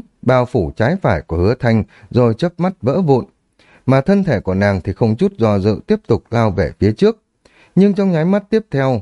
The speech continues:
hai mắt nàng co rụt lại, hư không phía trước lần nữa xuất hiện thân ảnh của Hứa Thanh, vẻ mặt vẫn bình tĩnh như trước. Dừng bước. "Người muốn chết." Trong mắt nữ tử nổi lên hàn mang, tay phải bỗng nhiên bấm niệm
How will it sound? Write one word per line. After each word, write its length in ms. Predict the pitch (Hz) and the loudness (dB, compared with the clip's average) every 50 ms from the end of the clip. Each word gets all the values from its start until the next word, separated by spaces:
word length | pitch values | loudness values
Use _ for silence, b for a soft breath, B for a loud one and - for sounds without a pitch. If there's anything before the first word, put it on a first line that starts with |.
| - _ | -4 _
hai 180 | - 113 110 | -2 0 0
mắt 220 | 113 151 180 - - | 2 0 -2 -2 -2
nàng 240 | 110 104 85 71 - - | -2 -2 -2 -2 -2 -2
co 180 | 117 110 107 | 0 0 0
rụt 220 | 92 107 101 - - | 0 0 -2 -2 -2
lại, 220 | - 101 107 98 - _ b b b b b b b | -2 -2 -2 -2 -4 _ b b b b b b b
hư 140 | 185 185 180 | 2 2 2
không 240 | - 202 190 185 | 2 0 -2 0
phía 160 | 165 - 151 151 | 0 -2 -4 -2
trước 280 | - 220 233 233 - | 0 0 0 0 0
lần 220 | 113 107 95 90 98 | -4 -2 -2 0 0
nữa 140 | 117 135 | 0 -2
xuất 240 | 165 - 226 220 - | -2 -2 -4 -2 0
hiện 160 | 165 139 104 - - | 0 -2 -2 -2 -2
thân 180 | - 120 107 85 | -2 0 0 0
ảnh 220 | 71 98 80 - | 0 -2 -2 -4
của 140 | - - 80 | -6 -6 -2
Hứa 180 | 82 80 113 - - | 0 0 0 0 0
Thanh, 260 | 127 120 113 110 87 b b b b b | 0 0 2 0 -2 b b b b b
vẻ 200 | b 110 127 117 | b 0 0 2
mặt 220 | 107 110 110 104 85 98 | 2 0 -2 -2 -2 -2
vẫn 240 | 127 151 202 196 | -2 0 0 2
bình 180 | 160 123 90 71 | 2 0 0 -2
tĩnh 280 | - - 101 117 151 156 | -2 -2 0 0 2 2
như 140 | 127 104 | 0 0
trước. 280 | 87 - 170 202 220 - _ _ _ _ _ _ _ _ - | -2 0 0 0 0 -2 _ _ _ _ _ _ _ _ -6
Dừng 340 | 73 78 90 87 73 73 85 | -2 0 0 0 0 2 2
bước. 260 | 127 170 185 - _ _ _ _ _ _ _ _ _ _ _ _ _ _ _ _ | 2 2 2 -2 _ _ _ _ _ _ _ _ _ _ _ _ _ _ _ _
"Người 260 | - 117 120 113 104 95 | 2 2 4 4 4 2
muốn 240 | 92 104 123 165 | 2 0 0 0
chết." 220 | 165 196 208 226 - _ _ _ _ _ _ _ _ _ _ - | 0 0 0 0 -2 _ _ _ _ _ _ _ _ _ _ -2
Trong 160 | - 190 190 | 0 2 2
mắt 140 | 202 208 196 | 2 0 0
nữ 140 | 208 214 214 | -2 -2 -2
tử 240 | 214 - 147 104 80 78 | 0 0 -2 -2 0 -2
nổi 220 | 101 107 85 71 | -2 -2 -2 -2
lên 220 | 82 107 113 110 110 | -2 -2 -2 -2 -2
hàn 260 | 113 104 87 73 73 90 | -2 -2 -2 -2 -2 0
mang, 220 | 107 113 113 113 - _ _ - | 0 0 0 -2 -6 _ _ -2
tay 160 | 160 160 156 | 0 0 0
phải 240 | 160 147 104 78 71 | 0 -2 -2 -2 -2
bỗng 260 | 78 107 117 135 131 | -4 -4 -2 0 0
nhiên 240 | 123 113 104 92 92 | 0 0 0 0 0
bấm 220 | 98 123 175 185 | 0 0 2 2
niệm 140 | 156 123 | 0 0